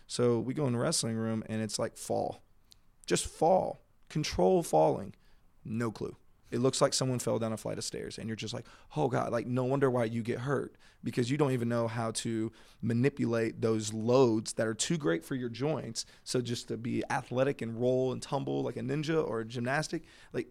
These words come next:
whatever happened to that? And that's where, look, I work in different areas, but the furthest away from sports and then in sports. The gray area,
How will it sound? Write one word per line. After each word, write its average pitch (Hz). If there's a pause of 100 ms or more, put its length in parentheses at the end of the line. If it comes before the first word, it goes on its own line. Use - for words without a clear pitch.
whatever 175
happened 170
to -
that? - (400)
And 117
that's 127
where, 123 (480)
look, 117 (220)
I 117
work 135
in 120
different 117
areas, 107 (140)
but 113 (600)
the 120
furthest 135
away 117
from 110
sports - (420)
and 117
then 113
in 113
sports. - (380)
The 127
gray 147
area, 202